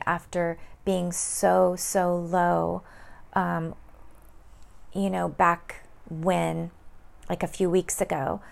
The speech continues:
when I was explaining I didn't wanna get out of bed, no motivation, all of those things, just kind of forcing myself to, to get through my days. Um, right now, if it continues on this momentum,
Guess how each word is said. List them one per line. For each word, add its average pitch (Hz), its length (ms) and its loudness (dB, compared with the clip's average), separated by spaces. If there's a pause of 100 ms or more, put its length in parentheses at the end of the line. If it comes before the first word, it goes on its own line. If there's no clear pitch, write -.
(560)
when 175 300 -2
I 170 100 0
was 170 160 -2
explaining 165 480 -6
I 156 80 -8
didn't 151 280 -6
wanna 170 180 -2
get 151 120 -8
out 151 140 -8
of - 120 -20
bed, 170 420 -2 (300)
no 180 220 0
motivation, 165 1040 -6 (300)
all 185 160 4
of 170 80 -4
those 175 260 -2
things, 175 240 -4
just - 180 -6
kind 185 160 -4
of 175 80 -4
forcing 175 480 -2
myself 185 480 -2 (100)
to, 170 300 -4 (420)
to 202 100 2
get 180 280 0
through 185 220 -2
my 170 200 -4
days. 165 600 -6 (480)
Um, 156 360 -10 (1040)
right 175 240 -6
now, 240 420 -4 (480)
if 180 200 0
it 214 160 0
continues 220 560 0
on 185 160 0
this 196 220 -4
momentum, 240 580 0